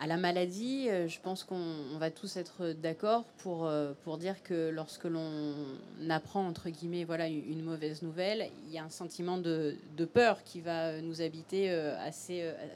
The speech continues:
assez rapidement. Euh, comment, euh, les uns, les autres, de par justement vos, vos expériences,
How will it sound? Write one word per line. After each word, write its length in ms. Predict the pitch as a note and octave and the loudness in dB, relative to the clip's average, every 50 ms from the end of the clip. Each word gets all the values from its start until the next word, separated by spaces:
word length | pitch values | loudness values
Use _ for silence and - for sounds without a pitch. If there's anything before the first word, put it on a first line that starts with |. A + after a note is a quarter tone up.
| - | -8
assez 240 | C3+ D3+ D3 - G3 | -8 -6 -2 0 2
rapidement. 540 | F3+ F3 E3+ E3+ - - E3+ F3 F#3 A3+ - - - - - - - - - - - - | 2 2 2 0 0 -2 -2 0 0 0 -2 -4 -10 -18 -18 -18 -18 -18 -20 -6 0 4
Euh, 180 | D#3+ D#3+ E3 | 6 6 6
comment, 380 | E3 - A3 A3 A#3+ A#3+ A#3+ A#3 | 6 6 6 6 6 6 6 6
euh, 160 | A3 G3+ F#3+ | 8 6 6
les 280 | F#3+ F#3 F#3+ F3+ F3+ G#3 | 6 6 4 4 4 2
uns, 140 | A3 B3+ C4 | 0 2 2
les 260 | A#3+ A3 F#3+ F3 F#3+ | 0 0 0 0 0
autres, 320 | G#3+ C4 C4 - - G3 | 0 -2 -2 -2 -4 -2
de 120 | F3 E3+ E3 | 0 0 2
par 240 | - G#3+ G#3+ G#3+ | 2 2 2 2
justement 460 | G3 G3+ F#3+ - - F#3+ G3 G3+ G#3+ G#3 | 0 -4 -6 -4 -2 0 0 0 0 0
vos, 360 | F#3+ F#3+ F3+ F3 E3 B2+ - | 0 2 2 2 2 0 -2
vos 200 | D3+ D#3+ F3+ E3+ | -2 -2 -2 0
expériences, 920 | F3+ F3+ F3 - - - F3+ E3+ F3 F3+ F3+ G3 A3 B3 A#3+ - - - | 0 -2 -2 -4 -2 -2 0 0 0 0 -2 -2 -2 -2 -4 -4 -4 -4